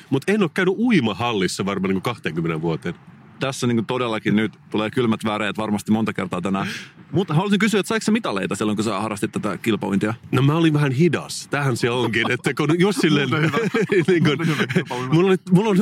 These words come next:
Speaker 1: mulla on varmaan vieläkin hyvä tekniikka, mut just ennen murrosikää niin myös niinku nuoret pojat ei oo lihaksikkaammillaan. Mut sit toisaalta joillakin on koko parta ja, ja ne on silleen niinku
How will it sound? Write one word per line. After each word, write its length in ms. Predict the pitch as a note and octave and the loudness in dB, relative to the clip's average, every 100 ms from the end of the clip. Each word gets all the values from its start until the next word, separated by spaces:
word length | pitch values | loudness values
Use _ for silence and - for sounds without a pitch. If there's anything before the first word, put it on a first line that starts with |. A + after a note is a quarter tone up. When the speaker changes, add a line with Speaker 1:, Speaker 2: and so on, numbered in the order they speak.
| F#3 | 2
Speaker 1:
mulla 160 | G3+ | 2
on 140 | F#3 F3 | 2 0
varmaan 260 | F#3 F3+ | 0 2
vieläkin 320 | F3+ G#3+ D#3 A#2+ | 4 2 2 0
hyvä 120 | A#2+ | -2
tekniikka, 760 | F3 F3+ - A#2+ G2+ F#2 A#2+ | 0 0 2 2 2 0 -2
mut 160 | A2+ - | -2 2
just 220 | F3+ - - | 0 0 -2
ennen 360 | F3 E3 C3 B2+ | 2 4 4 4
murrosikää 680 | D3+ C3 A2 A2+ G2 A2 | 4 2 -2 -4 -2 0
niin 120 | F#2+ G2+ | 0 0
myös 260 | A2+ G#2+ | 0 0
niinku 160 | A2 G#2 | 0 2
nuoret 320 | C3 A#2 F#2 | 2 0 0
pojat 240 | A2 G#2 - | 0 0 2
ei 140 | A#2 | 2
oo 100 | A2 | 2
lihaksikkaammillaan. 1300 | A2+ A#2 F#2+ - G#2+ - - G2 G2+ G2+ G#2 G#2 A2 - - | 0 -2 -4 -4 -4 -4 -4 -2 0 2 2 0 -2 -6 -4
Mut 100 | C3+ | -2
sit 140 | D3+ | 0
toisaalta 560 | E3+ F#3 D3+ B2+ A2 G#2 - - - - | 0 0 2 0 -2 -6 -8 -20 -10 0
joillakin 520 | D3 F3+ C#3+ A2+ G#2 | 2 4 2 2 2
on 120 | G#2 | 2
koko 300 | A#2+ C3+ G#2 | 0 -2 -4
parta 480 | - G2+ F#2 - G2 - D3+ | -4 -4 -4 -6 -8 -6 -4
ja, 120 | A#2+ B2 | -2 0
ja 160 | A#2+ | 0
ne 120 | A#2+ | 2
on 120 | A#2 G#2+ | 0 0
silleen 300 | A#2 G#2 G2+ | 0 2 2
niinku 320 | G2 F#2+ | 2 2